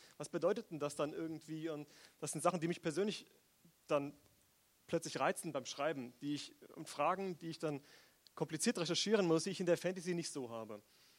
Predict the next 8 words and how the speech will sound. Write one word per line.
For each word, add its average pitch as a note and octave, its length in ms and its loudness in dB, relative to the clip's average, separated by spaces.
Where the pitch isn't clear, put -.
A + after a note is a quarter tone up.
In D3+ 80 -8
der C#3 100 -2
Fantasy F#3+ 440 2
sind F3 260 -4
meine D#3+ 160 4
Fragen E3+ 260 2
tatsächlich D#3 440 -2
eher, E3 360 4